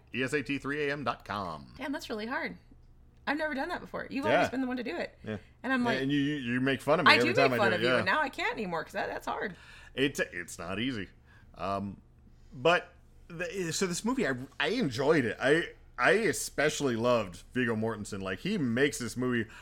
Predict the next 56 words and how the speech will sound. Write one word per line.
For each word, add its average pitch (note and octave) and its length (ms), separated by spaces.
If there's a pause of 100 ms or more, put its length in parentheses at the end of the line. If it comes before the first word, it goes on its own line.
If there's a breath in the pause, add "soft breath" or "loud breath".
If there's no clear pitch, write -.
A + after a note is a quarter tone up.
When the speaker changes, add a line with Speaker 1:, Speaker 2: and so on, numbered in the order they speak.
(100)
Speaker 1:
which D#3 220
is E3 100
so A3+ 340
sad A3+ 460
'cause E3+ 160
he F#3+ 80
doesn't F#3 320
show G#3 300
up A3 160
until, E3+ 220
like, D#3+ 180
the C#3+ 80
last C#3+ 500
eighth D3 300
of C#3+ 100
the B2+ 80
damn C#3+ 380
show. E3 440
Speaker 2:
Oh, A2+ 180
Speaker 1:
It's G3 80
Speaker 2:
man. F3 180
Speaker 1:
like F#3 200
twenty, F#3 360
thirty F3+ 260
minutes E3+ 340
of A#2+ 140
him G#2 300 (160)
Speaker 2:
It C4+ 100
was E4+ 100
so D#4+ 120
Speaker 1:
just E4 160
Speaker 2:
good, D4 80
though. D#3+ 100
Speaker 1:
being D#3+ 180
so E3+ 420
creepy E3 520
and B2 160
rubbing D#3 300
all D#3 200
over, D3 280
like, B2 240 (120)
everybody. C3+ 840
Speaker 2:
And - 180
he G4+ 200
does F4 220
have A#3 200
one G#3+ 260 (120)
long G3 360
nail, E3 380
which - 220 (120)
threw A#3 200
me B3+ 180
off F#3 420 (120)
really E3+ 160
Speaker 1:
Yeah. F3 180
Speaker 2:
bad. F#2+ 200